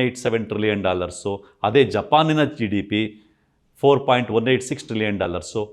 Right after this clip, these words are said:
ಹಾಗಾಗಿ ಭಾರತ ಜಪಾನನ್ನ ಹಿಂದೆ ಹಾಕಿ ವಿಶ್ವದ ನಾಲ್ಕನೇ ದೊಡ್ಡ ಆರ್ಥಿಕತೆ ಆಗಿದೆ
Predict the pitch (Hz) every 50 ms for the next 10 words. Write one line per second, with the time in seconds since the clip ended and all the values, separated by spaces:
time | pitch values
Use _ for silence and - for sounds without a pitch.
0 | - - - 151 156 143 127 110 101 92 98 101 95 - - _ - 95 104 123
1 | 135 117 110 - - 98 95 92 - - - _ _ - 107 101 120 110 - 131
2 | 123 117 113 110 107 104 101 127 160 175 160 143 120 104 98 - - 98 92 -
3 | - _ _ _ 113 135 135 - - 131 127 117 113 104 104 113 123 123 117 -
4 | 123 113 113 110 107 104 101 104 98 98 98 - 117 - - 160 - 104 95 92
5 | 87 90 87 85